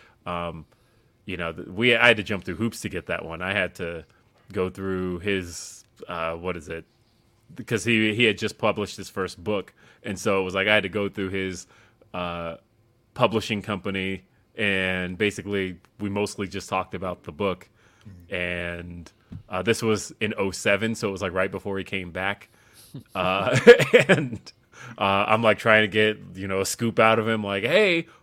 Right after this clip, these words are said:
Speaker 1: are you returning on Raw? 'Cause those Save Us videos seem like they're about Chris Jericho."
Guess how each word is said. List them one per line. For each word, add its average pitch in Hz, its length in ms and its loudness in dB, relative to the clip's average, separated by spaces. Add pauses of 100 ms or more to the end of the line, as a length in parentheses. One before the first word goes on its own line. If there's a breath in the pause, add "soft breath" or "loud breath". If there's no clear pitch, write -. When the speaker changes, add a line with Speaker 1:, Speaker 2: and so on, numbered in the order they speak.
(200)
Speaker 1:
are - 80 -16
you 98 160 -2
returning 139 380 6
on 151 140 8
Raw? 190 300 10
'Cause 135 160 2
those 143 220 6
Save 185 240 6
Us 165 160 6
videos 147 580 4 (240 soft breath)
seem 123 300 2
like 147 180 6
they're 170 140 10
about 185 240 6
Chris 208 220 6
Jericho." 226 640 4